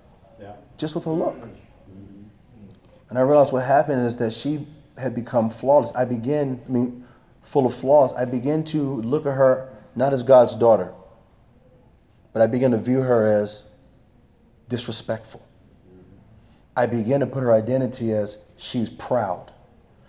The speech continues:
Speaker 2: And I realized when that began to happen, the honeymoon ended.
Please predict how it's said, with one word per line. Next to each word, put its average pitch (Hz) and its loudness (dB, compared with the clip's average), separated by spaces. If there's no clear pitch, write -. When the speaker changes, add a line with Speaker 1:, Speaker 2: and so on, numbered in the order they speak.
Speaker 2:
And 135 -4
I 127 2
realized 131 0
when 151 2
that 156 4
began 131 0
to 120 0
happen, 95 -8
the 120 -6
honeymoon 117 -2
ended. 87 -8